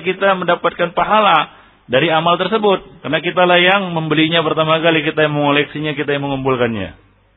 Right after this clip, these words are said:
Bahkan dulu para ulama salaf, seperti Ibnul Qayyim, tidak ada harta warisannya melainkan buku yang dia wariskan kepada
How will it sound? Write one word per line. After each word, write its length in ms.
Bahkan 240
dulu 240
para 320
ulama 400
salaf, 320
seperti 400
Ibnul 240
Qayyim, 240
tidak 400
ada 160
harta 320
warisannya 480
melainkan 400
buku 400
yang 160
dia 160
wariskan 320
kepada 640